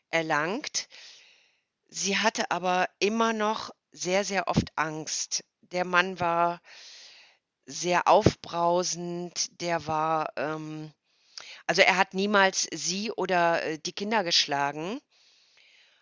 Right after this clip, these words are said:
aber oftmals, hm, Gegenstände gegen die Wand geworfen oder zerstört, wie auch immer. Und klar, das hat sie natürlich eingeschüchtert und ihr, äh, auch wirklich Angst gemacht.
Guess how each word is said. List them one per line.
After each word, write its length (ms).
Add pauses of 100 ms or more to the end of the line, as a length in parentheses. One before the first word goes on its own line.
(180)
aber 560 (280)
oftmals, 1080
hm, 400
Gegenstände 1200 (500)
gegen 240
die 100
Wand 280
geworfen 680
oder 560
zerstört, 840
wie 240
auch 160
immer. 380 (580)
Und 180
klar, 340
das 200
hat 140
sie 120
natürlich 460
eingeschüchtert 720
und 280
ihr, 720
äh, 40 (680)
auch 160
wirklich 340
Angst 360
gemacht. 720